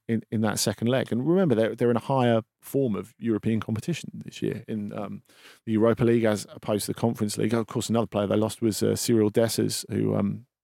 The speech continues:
uh, his, his loan spell ended after he was top scorer for them in the Conference League last season. So,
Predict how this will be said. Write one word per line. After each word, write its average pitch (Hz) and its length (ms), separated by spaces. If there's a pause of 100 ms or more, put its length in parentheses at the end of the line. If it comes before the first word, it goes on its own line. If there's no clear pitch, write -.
(180)
uh, 50 300 (120)
his, 110 240
his 104 140
loan 110 260
spell 107 260
ended 107 280
after 104 280
he 107 160
was 101 360 (320)
top 113 240
scorer 117 320
for 101 80
them 104 160
in 104 60
the 107 60
Conference 107 480
League 110 360 (600)
last 139 300
season. 123 500
So, 139 560